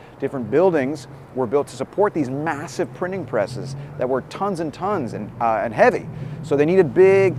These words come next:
thick, you know, uh, you know, reinforced floors and all that crud, and, uh, you know,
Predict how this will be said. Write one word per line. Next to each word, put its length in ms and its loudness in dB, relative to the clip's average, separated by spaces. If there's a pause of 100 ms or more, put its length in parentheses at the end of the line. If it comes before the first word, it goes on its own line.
thick, 300 0 (320)
you 80 0
know, 320 2
uh, 420 0 (140)
you 320 -8
know, 240 -8
reinforced 800 0
floors 920 8
and 80 0
all 140 4
that 180 2
crud, 420 2 (320)
and, 360 -2
uh, 280 2
you 80 2
know, 180 -2